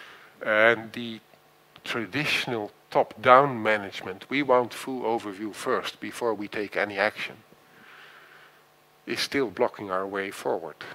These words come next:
Um, I said two thousand and twelve, the first assessment, two thousand and fifteen was the second. That's the most recent. And here I'm showing a map of Europe. Um,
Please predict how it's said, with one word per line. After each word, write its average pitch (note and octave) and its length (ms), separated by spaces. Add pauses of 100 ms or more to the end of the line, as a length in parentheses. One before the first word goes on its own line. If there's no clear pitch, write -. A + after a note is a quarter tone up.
(2500)
Um, D3 500 (1000)
I A#2+ 80
said C3 280 (280)
two C3+ 100
thousand A2 300
and A2+ 120
twelve, A2 440
the - 80
first - 320
assessment, - 640 (100)
two A#2+ 120
thousand G#2+ 280
and G#2 80
fifteen A2 640
was G2 180
the A2 80
second. - 460 (1000)
That's - 240
the A2+ 60
most G2 300
recent. - 420 (240)
And A2 440 (100)
here B2 280
I'm G#2+ 160
showing A2 360
a G2 80
map A2+ 400
of G#2+ 160
Europe. A2+ 420 (380)
Um, G2+ 480